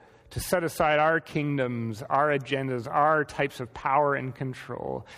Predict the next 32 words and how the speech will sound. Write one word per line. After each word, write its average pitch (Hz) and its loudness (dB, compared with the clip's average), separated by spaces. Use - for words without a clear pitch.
and 131 0
yield 160 4
to - -6
God's 147 2
kingdom, 107 -8
his 143 -2
power, 107 -4
and 110 -8
his 175 -6
glory. 123 -10
For 135 -2
that 170 4
is 123 -4
what 127 0
will 123 0
endure 117 -2
forever. 107 -12
I 143 -2
want 143 2
to 143 2
end 143 2
with 131 0
a 127 4
story 131 0
from 120 -4
a, 117 0
a 123 -2
German 127 -2
pastor 143 0
and 123 -6
theologian, 123 -2
Helmut 131 -4